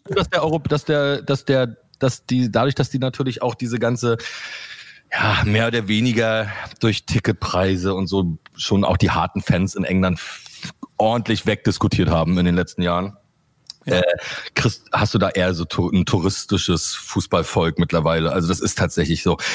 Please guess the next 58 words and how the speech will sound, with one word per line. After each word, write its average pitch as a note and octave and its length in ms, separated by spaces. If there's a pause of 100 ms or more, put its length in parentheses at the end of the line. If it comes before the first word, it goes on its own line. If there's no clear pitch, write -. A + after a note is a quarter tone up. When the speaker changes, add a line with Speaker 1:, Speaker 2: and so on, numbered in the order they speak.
Speaker 1:
Ich A2+ 100
war F#3 120
mal, F3+ 420
was D#3 160
ich C3+ 80
ganz D#3 160
interessant D3+ 420
fand, C#3+ 240
bei B2 220
Queen's E3 260
Park B2 180
Rangers C#3+ 460
mit A#2+ 100
meinem A2+ 140
Bruder C#3 220
und A2+ 80
meinem G#2 160
Sohn D3+ 360
nochmal C#3+ 460
vor, A#2+ 240
vor, A#2+ 500
vor A2 200
anderthalb A#2 320
Jahren. B2 260 (340)
Zweite D#3 360
Liga. C#3 420 (280)
Und G3+ 120
das F#3 160
ist B3 120
noch B3 180
ganz A3 260
geil, G#2 400 (400)
weil A2+ 80
da B2 100
gehst D3 220
du D#3+ 40
dann D3+ 120
nicht D3 140
hin, F3 260
ich C#3+ 140
glaub, D3 160
als C3+ 160
Tourist D3+ 420
und C#3 140
so. D3+ 100
Du A#2 120
hast B2 160
ja A2+ 120
wirklich A2 320
nur A#2+ 400
Touris F#3+ 440
da. - 260
Oder F#2 180
war G#2 80
das G2+ 120
bei G2 100
dir F#2 160
anders? D#2 420